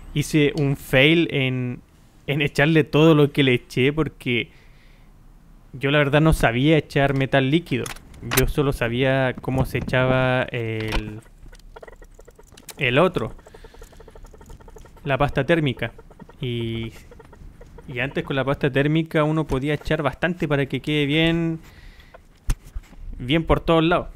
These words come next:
Aquí solo se echaba una gotita y ya iban a ver lo que pasó. Y les voy a contar qué también puede pasar.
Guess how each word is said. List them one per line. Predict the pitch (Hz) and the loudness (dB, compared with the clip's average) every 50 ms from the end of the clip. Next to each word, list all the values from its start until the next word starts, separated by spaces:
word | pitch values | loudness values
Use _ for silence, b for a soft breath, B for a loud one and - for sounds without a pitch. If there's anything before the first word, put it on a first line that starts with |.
| - | -16
Aquí | - 120 131 - - 143 | -10 -10 -10 -8 -8 -12
solo | - - 160 160 | -4 -2 -2 -2
se | 151 - 131 | 0 -2 -4
echaba | - - 156 156 160 143 - | 0 2 4 4 4 4 2
una | 156 156 160 156 | 0 2 2 2
gotita | 147 135 135 - - 127 - - - 180 190 196 185 - | 2 0 -2 -2 -4 -10 -10 -4 -2 0 0 0 -2 -4
y | 135 143 147 123 120 | -4 -6 -4 -4 -2
ya | 123 127 135 | 0 2 2
iban | 147 151 147 151 151 143 | 2 2 0 0 0 0
a | 139 | 0
ver | 131 143 156 143 143 | 2 0 0 2 2
lo | 147 147 143 | 0 0 0
que | - 151 - | 0 -2 0
pasó. | - 131 135 - - - 147 156 165 185 - - - B B B B B B B - - - - - - - - - - - - - - - - - - - - - - - - - - - - - - - - - - - - - - | 2 0 0 0 -2 0 2 2 2 2 -2 -8 -16 B B B B B B B -4 -2 -2 -4 -4 -8 -20 -20 -20 -20 -20 -20 -16 -16 -14 -12 -12 -14 -14 -14 -16 -16 -14 -14 -12 -12 -12 -12 -12 -14 -18 -16 -18 -16 -18 -18 -18 -14
Y | - 131 123 | -12 -10 -6
les | 123 123 120 117 | -4 -4 -2 0
voy | 139 147 | 0 0
a | 143 | 0
contar | 135 143 127 117 - 143 143 143 143 - - - - - - - - - | 2 0 -4 -2 0 2 2 2 0 -2 -16 -20 -20 -20 -20 -20 -10 0
qué | 143 143 151 | 2 2 4
también | 147 156 147 147 143 147 143 | 4 2 2 2 2 0 0
puede | - - 151 147 147 143 | 2 2 4 6 6 4
pasar. | 123 120 - 185 180 - - | 4 2 2 2 2 2 0